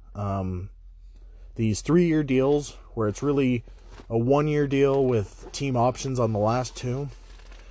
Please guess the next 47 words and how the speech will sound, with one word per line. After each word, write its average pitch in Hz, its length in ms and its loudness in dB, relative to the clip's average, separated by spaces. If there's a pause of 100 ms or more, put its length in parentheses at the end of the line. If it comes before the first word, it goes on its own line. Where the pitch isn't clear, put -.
(120)
And 120 80 0
they've 127 120 4
signed 190 260 4
quite 151 180 2
a 127 60 0
few 127 220 2
of 117 40 -2
these 110 160 0
guys 117 360 2
to 120 120 -4
them, 117 220 0
and 104 120 -2
we'll 110 80 2
talk 127 300 0
to, 107 180 -2 (180)
we'll 113 120 -2
talk 123 240 0
about 107 240 0
these 107 160 -2
guys 101 260 0
next, 107 540 -4 (720)
to 127 100 -4
where, 120 500 4 (1000)
um, 98 680 -6 (840)
you 113 120 0
know, 107 100 2
if 110 100 -2
they 139 100 4
work 127 340 4
out, 131 320 0 (500)
then 104 100 -6
that 113 160 0
is 107 100 0
absolutely 110 400 -4
amazing 117 320 -2
for 113 120 -8
the 101 100 -6
Jazz. 117 300 0
They 107 100 -2
get 107 280 -4 (540)
rotation 120 600 0
players 120 340 2
at 104 80 0
a 98 60 -2
super 113 320 -2
cheap 113 260 -4
rate. 127 300 2